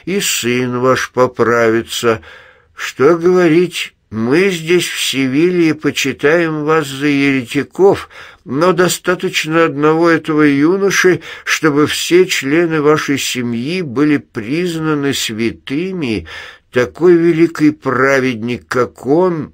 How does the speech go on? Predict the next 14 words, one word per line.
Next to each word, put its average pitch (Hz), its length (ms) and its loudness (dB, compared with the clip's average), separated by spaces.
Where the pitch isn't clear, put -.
может 127 640 0
искупить 123 760 -6
немало 110 760 -2
чужих 147 540 -2
грехов. 123 800 -2
Сказав 95 680 -2
это, 90 220 -4
он 82 240 -2
удалился. 92 960 -4
На 90 160 -8
следующий 90 580 -4
день 131 340 -2
он 131 200 0
пришел 151 520 0